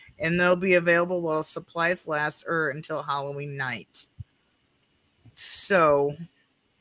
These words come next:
if it's true, be starting October eighteenth. I was thinking it started already.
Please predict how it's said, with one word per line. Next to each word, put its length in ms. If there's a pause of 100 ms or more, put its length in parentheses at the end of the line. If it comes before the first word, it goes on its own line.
(480)
if 300
it's 200
true, 500 (840)
be 280
starting 640 (120)
October 760 (260)
eighteenth. 480
I 80
was 220
thinking 260
it 100
started 580
already. 680